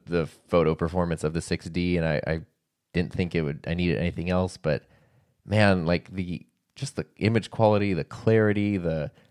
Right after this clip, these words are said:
lack of noise, everything about the image quality of the E O S R is just mind-blowing. So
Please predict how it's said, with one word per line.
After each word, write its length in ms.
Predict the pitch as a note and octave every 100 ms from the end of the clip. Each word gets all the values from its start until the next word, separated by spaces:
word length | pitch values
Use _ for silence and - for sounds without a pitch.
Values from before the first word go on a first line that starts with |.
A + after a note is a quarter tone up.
| _
lack 320 | - F#2+ A#2+
of 120 | G2+
noise, 600 | G2 G2 G#2+ A2 A2 G#2 -
everything 640 | A#2 B2 A#2+ G2 E2+ D#2 -
about 220 | E2+ E2+
the 100 | -
image 240 | F2+ E2
quality 260 | - F2 E2
of 60 | D#2+
the 140 | D2+
E 60 | E2+
O 60 |
S 120 | E2
R 260 | - E2+ D2+
is 180 | - D#2
just 200 | - -
mind-blowing. 880 | E2 E2 E2 E2+ E2+ D2+ D2 C#2+ C#2
So 360 | - F2 E2